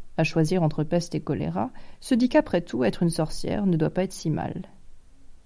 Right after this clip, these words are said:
C'est alors que le directeur du camp de sorcières, un fonctionnaire gras et avide d'argent dénommé Tembo,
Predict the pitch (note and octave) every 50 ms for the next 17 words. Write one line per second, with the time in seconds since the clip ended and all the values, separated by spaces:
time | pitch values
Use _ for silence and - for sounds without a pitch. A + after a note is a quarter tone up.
0 | - - - - - - F3 D#3+ F#3 G3 A#3 A3 - F#3+ F#3 E3+ F3 G3+ G#3+ F#3+
1 | F3 E3+ - - - C4+ C4 A#3 F3+ F3 - - F#3 E3 D#3+ D#3+ - F3+ E3 -
2 | - - A#3 B3 C4 B3+ - E3 E3+ E3 - F3 E3+ - F#3 F#3+ F3+ E3 D#3 D#3+
3 | D3+ D#3+ E3 E3 - D#3+ D3+ - D#3 D#3+ D#3+ D#3+ F#3 E3 E3 D#3 D3+ E3 D#3+ D3+
4 | D#3+ D#3 F3 F#3+ F#3+ E3+ D#3 D3+ D3+ D3 D3 D3+ D3+ - D#3 D#3 D#3+ E3 D#3+ F3+
5 | A3 B3+